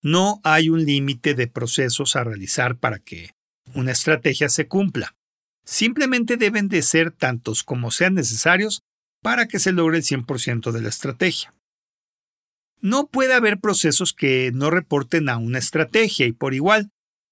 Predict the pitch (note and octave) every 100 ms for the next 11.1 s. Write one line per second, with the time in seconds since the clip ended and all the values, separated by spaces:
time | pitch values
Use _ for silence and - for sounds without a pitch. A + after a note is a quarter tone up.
0 | _ - F#3 G3+ A#3 F#3+ D#3+ D#3 G3 F3+
1 | D#3+ F3 D3 A2+ A2+ B2 - _ _ _
2 | - - - G3 G#3 G3+ D#3+ - G3 -
3 | F#3+ D#3 C3+ C#3 B2+ A2+ C#3+ F#3 F#3 G3+
4 | C#3+ A2+ B2 - - _ _ _ _ _
5 | _ - G3 G#3+ G#3 A3+ G#3+ G#3+ F#3+ D#3+
6 | D3+ C#3+ A#2 - B2+ B2+ D3 D#3+ - F#3+
7 | - G#3+ G#3+ D#3 - C#3 - - _ _
8 | _ _ - F#3 C4+ C#4 B3 A3+ A3 A3
9 | D#3 C3+ D#3 D#3 C#3 D3 B2+ E3 - C#3+
10 | B2 A#2+ A2 A2+ - C#3 C3 G3+ G3+ C3
11 | -